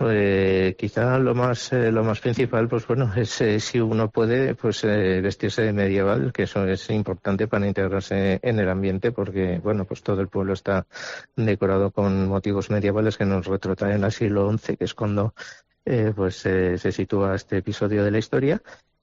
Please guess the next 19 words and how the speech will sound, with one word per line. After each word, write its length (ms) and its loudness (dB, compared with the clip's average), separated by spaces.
Y, 920 2
y 100 2
bueno, 280 2
pues, 260 -4
a 160 0
partir 340 -2
de 80 2
ahí, 220 2
pues, 200 -2
tenemos 380 -2
una 160 0
mañana 440 2
en 100 2
la 140 0
que, 440 0
pues, 160 -6
bueno, 240 0
pues, 300 -6
eh, 520 0